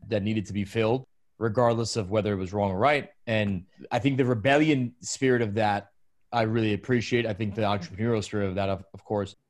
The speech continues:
uh, I certainly appreciate. Um, but I always like to kind of preference that obviously we're not kind of glorifying what, what was done in terms of, like, the crime and all that stuff and the murder.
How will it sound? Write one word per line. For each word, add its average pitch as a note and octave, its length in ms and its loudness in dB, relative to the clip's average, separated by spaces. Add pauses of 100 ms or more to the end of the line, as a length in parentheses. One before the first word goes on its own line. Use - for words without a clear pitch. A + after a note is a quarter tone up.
(280)
uh, G2 300 -2
I G#2 80 -2
certainly B2+ 380 2
appreciate. G2+ 640 -2 (340)
Um, F#2+ 540 0
but A2+ 120 0
I A2+ 60 4
always G#2+ 260 0
like G#2 140 -2
to G2+ 100 -6
kind G#2 180 -2
of F#2+ 60 -6
preference F#2+ 340 -4
that F#2+ 160 -6
obviously F#2 300 -4
we're F#2+ 60 -4
not F#2 180 -6 (160)
kind G#2 120 -6
of E2+ 80 -6
glorifying F#2+ 520 -4
what, F2+ 160 -6 (240)
what F#2 120 -8
was F2+ 140 -10
done F2 380 -6 (140)
in G#2 100 -10
terms G2 320 -6
of, E2+ 140 -10
like, F2+ 180 -8
the F#2 80 -16
crime F#2+ 300 -6
and F2 60 -6
all F2 100 -8
that E2+ 100 -12
stuff G2 220 -16
and G2 80 -8
the F#2 40 -6
murder. F#2 320 -8